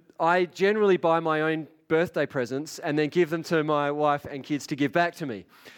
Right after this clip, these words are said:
because, um, you know, it just means I get exactly what I want. Um, it just takes the risk out of it. And, like, normally I want sort of, like, you know,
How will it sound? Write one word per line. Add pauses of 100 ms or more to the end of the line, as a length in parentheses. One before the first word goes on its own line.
(260)
because, (460)
um, (760)
you
know,
it
just
means
I
get
exactly
what
I
want. (320)
Um, (520)
it
just
takes
the
risk
out
of
it. (400)
And,
like,
normally
I
want
sort
of, (140)
like, (600)
you
know,